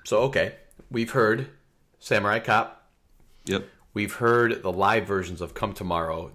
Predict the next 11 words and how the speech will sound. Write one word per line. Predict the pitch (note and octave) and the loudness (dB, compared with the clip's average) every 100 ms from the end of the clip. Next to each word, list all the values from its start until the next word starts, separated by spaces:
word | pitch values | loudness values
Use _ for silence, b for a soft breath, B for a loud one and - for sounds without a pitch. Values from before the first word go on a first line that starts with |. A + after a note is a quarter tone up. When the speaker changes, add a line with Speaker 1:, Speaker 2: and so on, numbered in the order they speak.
| D#2+ | -10
Speaker 1:
Do | - | -4
You | A2+ G2+ | -2 0
Remember, | F#2 E2 D#2+ D#2 D#2 - | 0 -2 -4 -6 -6 -10
She. | - - - G#2+ E2 D#2 D2+ - b b b b b b b - | -14 -8 -4 -2 -2 -6 -12 -18 b b b b b b b -4
Um, | G2 F2+ E2 D#2+ D#2 D2+ _ - | 0 2 0 -2 -6 -12 _ -12
we | F2+ G2 | -6 -4
know | G2 A2 | 0 2
what | A2+ A2+ | 2 0
Can't | - C3+ A2+ | 0 -2 0
Stop | - G2+ - | 2 2 4
is. | G#2 B2 - | 0 0 -4